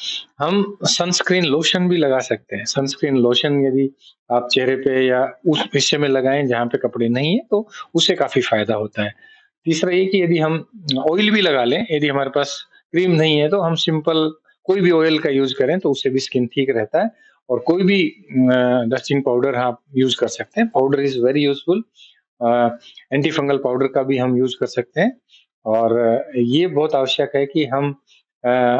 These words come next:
अपना, अ, जो कपड़े हैं, वो बहुत ज़्यादा tight ना पहने, क्योंकि बहुत ज़्यादा tight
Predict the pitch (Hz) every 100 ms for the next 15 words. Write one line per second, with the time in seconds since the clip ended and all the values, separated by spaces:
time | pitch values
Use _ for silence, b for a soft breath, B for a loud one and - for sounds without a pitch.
0 | - 139 120 143 139 - - - 127 117
1 | 117 131 131 - 170 226 180 120 92 -
2 | _ _ _ _ - 214 151 143 127 113
3 | 123 113 120 117 110 113 120 143 180 131
4 | 143 151 156 151 143 151